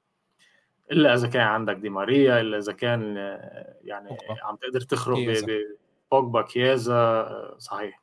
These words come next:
Speaker 1: ف-، فخلينا نأجل شوي مسألة هل بيبقى ولا لا، خليه يبقى، خلينا نشوفه بعد موسم، بعده الصبي صغير، بعد عنده الإمكانية.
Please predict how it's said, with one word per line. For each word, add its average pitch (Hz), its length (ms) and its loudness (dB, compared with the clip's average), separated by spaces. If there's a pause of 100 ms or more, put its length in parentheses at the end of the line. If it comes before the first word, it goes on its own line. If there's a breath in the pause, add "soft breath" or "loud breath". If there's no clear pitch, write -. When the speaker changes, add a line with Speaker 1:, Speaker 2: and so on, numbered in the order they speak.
(680 soft breath)
Speaker 1:
ف-، - 840 -2 (420)
فخلينا 180 640 8
نأجل 131 600 2
شوي 113 340 0
مسألة 110 460 -6 (180)
هل 123 180 2
بيبقى 120 340 2
ولا 117 240 0
لا، 139 220 0
خليه 131 360 2
يبقى، 135 460 0 (200)
خلينا 123 340 -4
نشوفه 127 320 0
بعد 123 260 6
موسم، 120 460 -2
بعده 113 260 4
الصبي 107 560 -4
صغير، 117 440 2
بعد 110 260 4
عنده 117 260 -2
الإمكانية. 113 800 -6